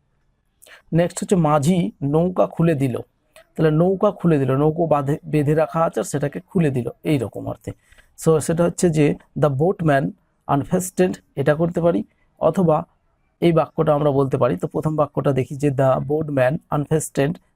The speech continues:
the boat মানে মাঝি নৌকো খুলে দিল, অথবা let the boat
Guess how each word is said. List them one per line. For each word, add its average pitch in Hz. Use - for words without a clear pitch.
the 143
boat 117
মানে 135
মাঝি 135
নৌকো 147
খুলে 147
দিল, 165
অথবা 185
let 165
the 147
boat 151